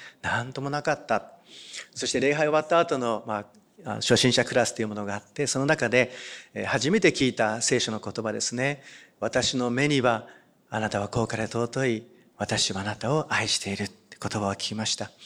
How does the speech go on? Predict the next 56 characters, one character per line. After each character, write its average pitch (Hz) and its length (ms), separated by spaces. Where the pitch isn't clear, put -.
で、 127 100
そ 170 120
の 175 80
日 190 140
の 170 80
夜 170 340
に、 101 240
え 101 480
ー、 - 140
夢 190 260
を 170 40
見 143 80
た 117 120
と 113 80
い 110 80
う 104 40
ん 98 40
で 92 120
す。 - 220
ま 110 80
あ、 - 20
こ 147 80
の 156 80
方、 143 140
も 151 100
し 143 120
よ 185 100
く 156 80
夢 175 220
を 147 80
見 117 80
る 104 100
ん 92 60
で 95 80
す - 100
ね。 110 320
そ - 160
の、 135 120
そ - 200
の 151 60
夢 151 260
は、 143 320
こ 117 100
の 110 140
白 170 580
い 196 60
壁 143 320
に 123 140
取 127 240
り - 40
囲 151 200
ま 180 100
れ 160 140
た 98 280
部 117 60
屋。 104 240